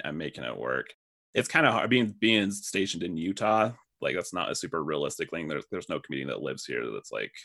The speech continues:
that's their job, job, um, unless they're off doing cruises and stuff a lot. So I, I've gotten to the point where I can make some money doing it, and, like, that feels good. That, that's, like,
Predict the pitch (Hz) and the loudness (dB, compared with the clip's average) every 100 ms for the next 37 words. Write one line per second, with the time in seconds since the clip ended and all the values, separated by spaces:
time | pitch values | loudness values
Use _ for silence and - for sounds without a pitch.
0 | - _ 78 - - 58 - - 53 50 | -20 _ -6 -6 -8 -8 -8 -8 -6 -6
1 | - - 50 50 - _ _ - 60 57 | -8 -6 -6 -6 -12 _ _ -8 -8 -8
2 | - _ _ 101 85 - 64 65 62 - | -12 _ _ -6 -6 -6 -6 -6 -6 -10
3 | 71 55 - - - - 67 65 - 64 | -10 -10 -12 -10 -8 -8 -10 -10 -8 -6
4 | 58 - - - _ _ _ _ - 139 | -6 -6 -6 -10 _ _ _ _ 2 8
5 | 131 123 113 - _ _ _ _ 139 139 | 10 12 8 4 _ _ _ _ 6 8
6 | 135 123 135 131 117 110 104 101 98 104 | 8 6 6 6 6 6 4 4 4 0
7 | 92 87 82 87 104 107 120 131 _ _ | -2 -4 -2 0 2 2 2 0 _ _
8 | _ 120 110 110 110 117 113 104 - - | _ -4 2 4 4 4 4 2 0 -12
9 | - _ - 71 73 73 69 - - _ | -14 _ -12 -8 -4 -4 -4 -8 -18 _
10 | _ 101 104 - 98 82 - - 78 78 | _ 0 2 2 0 0 -4 -2 0 0
11 | 73 67 69 - 65 - 67 64 | -2 -6 -6 -6 -8 -4 -4 -4